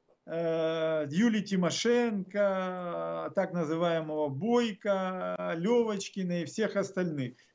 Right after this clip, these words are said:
Как это в свое время произошло с нашей Украиной Ющенко, с Н Д П Пустовойтенко и так далее, и так далее, и так далее. Как с Кучмой, как, э, с "Единая Украина", с "Литвином" произошло.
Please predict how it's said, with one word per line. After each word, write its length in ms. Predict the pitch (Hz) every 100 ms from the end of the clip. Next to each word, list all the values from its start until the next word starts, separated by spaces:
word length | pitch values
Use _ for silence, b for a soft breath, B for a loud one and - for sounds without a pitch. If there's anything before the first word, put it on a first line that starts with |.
| _
Как 220 | 190 208
это 200 | 214 190
в 40 | 147
свое 320 | 196 190 165
время 320 | 180 185 165
произошло 720 | - 160 156 156 143 180 165
с 100 | 131
нашей 380 | 165 147 - 151
Украиной 580 | 139 147 151 143 139 135
Ющенко, 800 | 170 254 226 - 196 170 180 180 B _
с 180 | - -
Н 160 | 190
Д 140 | 180 185
П 240 | 185 202
Пустовойтенко 1300 | 135 170 151 - 151 143 240 262 220 214 190 170 185
и 120 | 175
так 260 | - 151 147
далее, 420 | 226 233 214 180
и 80 | 175
так 200 | 151 147
далее, 360 | 190 196 175
и 80 | 170
так 200 | 165 156
далее. 440 | 139 135 135 143
Как 200 | 143 147
с 100 | -
Кучмой, 600 | - 247 247 - 202 196 180 B _ _
как, 320 | - 170 170 165
э, 600 | 160 160 156 156 156 143
с 180 | 131 160
"Единая 440 | 156 170 185 165
Украина", 800 | 147 135 156 233 247 208 190 170
с 120 | -
"Литвином" 580 | 165 156 170 208 240 190
произошло. 640 | 190 180 165 - 175 165